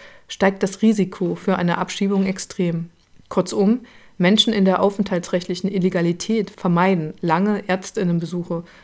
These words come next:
und die Inanspruchnahme der Regelversorgungsleistung aus Angst.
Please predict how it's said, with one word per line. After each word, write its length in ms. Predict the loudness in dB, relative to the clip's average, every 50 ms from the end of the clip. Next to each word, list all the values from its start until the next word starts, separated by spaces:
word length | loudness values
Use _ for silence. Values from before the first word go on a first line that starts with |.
| -8 -4
und 140 | -2 0
die 60 | 2 2
Inanspruchnahme 800 | 2 2 0 0 -4 -2 -2 -2 0 0 0 2 2 2 2 2
der 140 | 2 2
Regelversorgungsleistung 1300 | 2 2 2 2 2 2 0 -2 -2 0 0 0 0 0 -2 -4 -4 -4 -4 -6 -6 -6 -8 -8 -6 -6 -6
aus 160 | -8 -8 -8
Angst. 420 | -8 -8 -8 -10 -14 -18 -20 -20